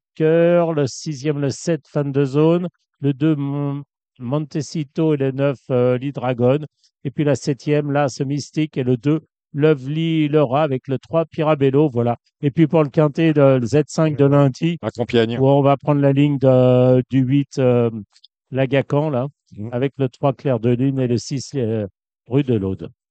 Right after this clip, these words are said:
Speaker 2: Ah ben voilà qui a dit, vous avez été fantastique, Gilles
Speaker 1: J'ai une
Speaker 2: Barbarin.
Speaker 1: chance jeudi en principe avec, euh, avec mes deux chevaux, euh, Letis Marvel, jeudi dix-neuf à Deauville.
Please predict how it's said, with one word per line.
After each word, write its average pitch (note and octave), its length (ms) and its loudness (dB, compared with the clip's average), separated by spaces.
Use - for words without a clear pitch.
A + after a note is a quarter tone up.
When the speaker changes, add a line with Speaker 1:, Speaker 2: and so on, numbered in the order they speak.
Speaker 2:
Ah G#2 60 -2
ben A2 140 4
voilà A2 240 4
qui A2 120 -2
a A2 40 2
dit, A2 160 -2
vous A2+ 100 0
avez A#2 100 6
été A#2 180 2
fantastique, B2 560 0
Gilles A#2 100 -10
Speaker 1:
J'ai D#3+ 40 -2
une D#3+ 40 2
Speaker 2:
Barbarin. B2 340 2
Speaker 1:
chance F3 420 2
jeudi D#3+ 380 0
en D#3+ 100 2
principe D#3 540 -2
avec, C#3+ 340 -2
euh, C3+ 360 2
avec C#3+ 240 -2
mes D3 140 2
deux D3 180 2
chevaux, D3+ 420 2
euh, C#3+ 180 2
Letis C3+ 380 -8
Marvel, C#3+ 540 0
jeudi C3+ 360 -4
dix-neuf C3+ 380 -6
à C#3+ 80 0
Deauville. C3 440 0